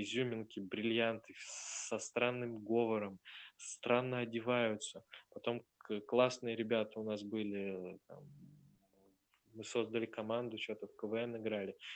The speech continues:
И всё пошло, закрутилось. Мне,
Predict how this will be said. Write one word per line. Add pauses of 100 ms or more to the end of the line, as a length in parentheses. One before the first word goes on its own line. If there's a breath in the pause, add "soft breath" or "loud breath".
(120 loud breath)
И
всё
пошло,
закрутилось. (340 soft breath)
Мне,